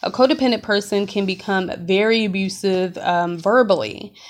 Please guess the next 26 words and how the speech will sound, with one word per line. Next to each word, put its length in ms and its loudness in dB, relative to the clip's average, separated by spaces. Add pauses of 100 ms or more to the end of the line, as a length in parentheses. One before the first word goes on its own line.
(160)
This, 500 -2
this 280 -4
is 100 -8
because 520 0
they 120 2
have 260 0
a 60 0
difficult 640 0
time 300 0
expressing 560 -2
their 180 2
authentic 720 -2
feelings. 600 -6
These 260 -6
feelings 380 -4
can 180 -4
be 140 -6
stifled 680 0
from 220 -4
trauma 640 0 (320)
and 180 0
other 520 4
verbally 760 4
abusive 420 -4
parental 440 -4
figures. 720 -6